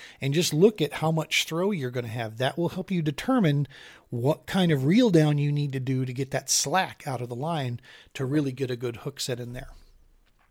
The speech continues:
Okay. Um, so nevertheless, that's, these are the pieces that you can work with. Now what we're gonna do is we're gonna go down to the garage, because equipment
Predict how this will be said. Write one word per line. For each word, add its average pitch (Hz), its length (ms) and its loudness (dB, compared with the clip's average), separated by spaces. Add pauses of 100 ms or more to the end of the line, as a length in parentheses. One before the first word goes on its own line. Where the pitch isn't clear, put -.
(200)
Okay. 131 380 -2 (540)
Um, 143 440 6 (720)
so 170 220 8
nevertheless, 190 560 10
that's, 196 260 6
these 220 340 6
are 247 80 4
the 196 80 8
pieces 165 420 0
that 131 160 -4
you 151 60 -6
can 131 140 -2
work 131 220 -2
with. 123 180 -8
Now 208 220 4
what 269 160 8
we're 233 100 -2
gonna 220 160 4
do 196 120 6
is 170 100 4
we're 175 100 -2
gonna 185 140 0
go 147 120 2
down 180 280 6
to 226 40 2
the 190 60 -2
garage, 156 320 4
because 143 360 0
equipment 254 880 2